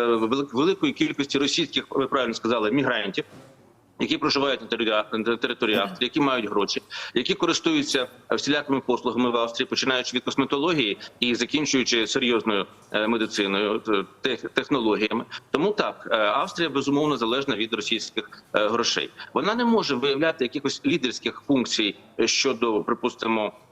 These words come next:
е, Європейського Союзу, бо вона, як казав, вже, е, маленька. Але пригадайте, от, е, міністр закордонних справ у, е, уряді колишнього канцлера Курца, е, зараз живе під Санкт-Петербургом. Тобто вона отримала в Газпромі, здається,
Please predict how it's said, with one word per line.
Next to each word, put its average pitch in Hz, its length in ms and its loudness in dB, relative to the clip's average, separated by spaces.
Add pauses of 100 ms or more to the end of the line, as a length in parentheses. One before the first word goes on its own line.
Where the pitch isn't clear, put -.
(120)
е, 107 180 0
Європейського 131 540 0
Союзу, 185 280 0
бо 135 60 0
вона, 123 220 0
як 127 100 -4
казав, 120 240 0
вже, 113 220 -2 (260)
е, 104 220 0
маленька. 98 500 -2 (280)
Але 151 180 -2
пригадайте, 202 540 0
от, 120 80 -4 (240)
е, 117 160 2
міністр 156 400 2
закордонних 151 600 -2
справ 139 520 -2
у, 131 240 2 (280)
е, 117 200 2
уряді 139 440 2
колишнього 127 420 -2
канцлера 127 440 -2
Курца, 247 440 -2 (460)
е, 117 220 2
зараз 180 520 0
живе 143 500 0
під 170 160 -4
Санкт-Петербургом. 120 840 -2 (160)
Тобто 120 280 -2
вона 147 320 2
отримала 123 540 0 (140)
в 120 360 0
Газпромі, 135 420 -2
здається, 98 560 -2